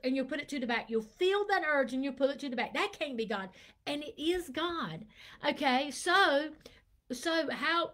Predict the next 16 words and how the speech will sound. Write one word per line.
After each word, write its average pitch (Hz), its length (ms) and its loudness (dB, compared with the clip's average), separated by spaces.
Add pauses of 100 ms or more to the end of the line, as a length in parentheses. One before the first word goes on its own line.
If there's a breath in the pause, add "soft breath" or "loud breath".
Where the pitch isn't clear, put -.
(100)
so 285 320 -2
how 294 220 2
do 349 100 2
we 320 240 -2
act 269 280 0
reckless, 254 760 0
recklessly? 208 1000 0
So 277 160 -2
how 349 200 4
would 311 140 -2
you, 330 220 6 (280 loud breath)
how 359 160 0
would 320 140 -2
you 311 220 0
say, 285 360 2
"Okay, 262 480 0